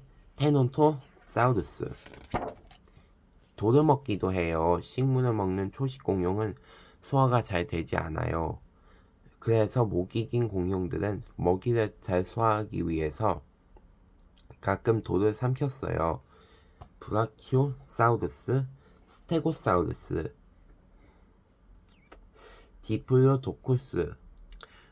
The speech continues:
먹이와 함께 위 속에 들어간 돌을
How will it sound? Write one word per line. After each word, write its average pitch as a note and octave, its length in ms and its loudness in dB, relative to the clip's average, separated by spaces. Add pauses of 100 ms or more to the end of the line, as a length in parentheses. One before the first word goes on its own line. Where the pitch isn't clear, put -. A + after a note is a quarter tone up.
(280)
먹이와 A#2+ 580 4
함께 B2 420 2
위 F2+ 200 0
속에 G#2+ 500 -4 (100)
들어간 F#2+ 480 -2
돌을 F#2 500 -2